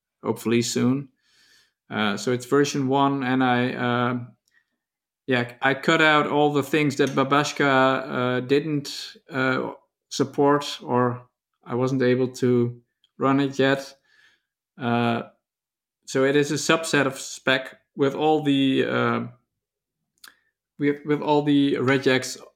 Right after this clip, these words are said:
operations and stuff. So it, it supports almost everything except, uh, instrumentation and,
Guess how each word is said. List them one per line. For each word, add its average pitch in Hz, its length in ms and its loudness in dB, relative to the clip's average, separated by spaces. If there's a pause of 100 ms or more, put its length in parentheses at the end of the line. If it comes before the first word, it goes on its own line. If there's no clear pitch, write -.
(120)
operations 120 680 0
and 117 140 -4
stuff. 117 320 -2
So 127 200 0
it, 131 140 0
it 139 180 -2
supports 156 420 0
almost 143 420 0
everything 131 480 0
except, 123 720 -2
uh, 120 640 -2 (1300)
instrumentation 127 1300 0
and, 123 420 0